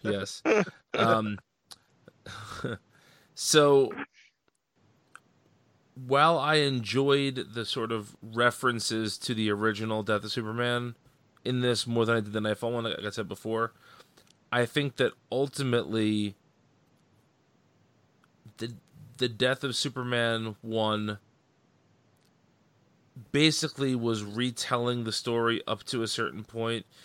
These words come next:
and then it took this, like, very sharp turn towards murderous Lois, right? Whereas, l-, like you said, Zach, or Vince, I forget which one you said it, like, I think Zach said it this time, referencing Vince last time. The,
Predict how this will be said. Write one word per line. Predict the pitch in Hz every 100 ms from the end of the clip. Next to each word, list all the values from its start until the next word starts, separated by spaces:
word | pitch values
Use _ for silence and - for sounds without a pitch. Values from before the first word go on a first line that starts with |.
| - _ -
and | 123
then | 127 131
it | 117
took | - 127 -
this, | 113 113 117
like, | 104
very | 101 95 113 110 110 110
sharp | - - 113 104 95 _ -
turn | - 107 95 95 95 _ _
towards | - 117 107 92
murderous | 98 104 104 90 - 104
Lois, | 82 53 -
right? | 107 104 - - -
Whereas, | 123 127 120 110 - - _ -
l-, | 71
like | 95 117 95 117
you | 113 139
said, | - 107 95
Zach, | 101 98 98 _ _ - _ _ _ _ _ _ -
or | 117
Vince, | 113 98 107 98
I |
forget | 95 98
which | 87
one | 98
you | 95
said | 98
it, | 92
like, | 90 101 - _ _ - _ _ _ _ -
I | 127
think | 135 110
Zach | 110 101
said | - 107
it | 92
this | 107 -
time, | 107 98
referencing | 104 107 107 95 98
Vince | 101 92
last | 107 104 101
time. | 101 71 98 -
The, | 120